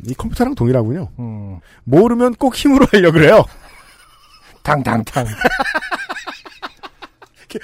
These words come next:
Speaker 1: 엉덩이 이렇게
Speaker 2: 네.
Speaker 1: 쳐보고. <laughs> 안 된다. 네.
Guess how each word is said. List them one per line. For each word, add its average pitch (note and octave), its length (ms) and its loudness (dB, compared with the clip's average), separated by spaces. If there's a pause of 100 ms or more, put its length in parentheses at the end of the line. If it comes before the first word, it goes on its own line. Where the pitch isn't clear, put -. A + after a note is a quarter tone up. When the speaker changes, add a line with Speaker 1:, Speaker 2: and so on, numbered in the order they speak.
Speaker 1:
엉덩이 F3+ 400 2
이렇게 F#3+ 320 -6
Speaker 2:
네. A#2 80 2 (180)
Speaker 1:
쳐보고. F#3+ 580 0 (960)
<laughs> - 1000 -18
안 D3 160 -8
된다. A#2+ 400 -4 (500)
네. G2 300 -12